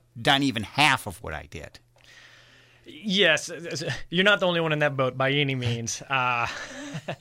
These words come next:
Speaker 2: I, I told you earlier that, that, uh, I had A C L reconstruction on both my knees. Uh, you know, I'm, I'm a veteran physical therapist, you know what I did? I scheduled myself with P T, uh,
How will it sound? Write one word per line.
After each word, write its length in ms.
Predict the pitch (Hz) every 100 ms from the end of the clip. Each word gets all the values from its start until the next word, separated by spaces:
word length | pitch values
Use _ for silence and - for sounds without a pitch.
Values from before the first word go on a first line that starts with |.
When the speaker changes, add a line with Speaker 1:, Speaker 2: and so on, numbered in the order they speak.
| - - - -
Speaker 2:
I, 340 | 139 135 131
I 20 |
told 200 | 131 151
you 60 | 143
earlier 280 | 147 147 143
that, 220 | 143 135 - - -
that, 140 | 127 123
uh, 200 | 117 117
I 140 | 135
had 280 | 135 139 131 127
A 140 | 135
C 180 | 127 131
L 120 | 127
reconstruction 460 | 127 123 117 127 123
on 80 |
both 220 | 117 127 135
my 140 | 127
knees. 360 | 131 135 135 - _ _ -
Uh, 40 |
you 100 | 123
know, 80 | 117
I'm, 220 | 120 123 120
I'm 140 | 123
a 40 |
veteran 380 | 120 135 143 143
physical 320 | 131 135 139
therapist, 500 | 135 139 131 139 120 - _ _ -
you 80 | 139
know 80 |
what 100 | 131
I 60 | 131
did? 200 | 135 135 - -
I 100 | 135
scheduled 320 | - 135 131
myself 380 | 123 - 123 143
with 160 | 139
P 180 | 147 131
T, 420 | 135 131 127 120 - - -
uh, 260 | 110 110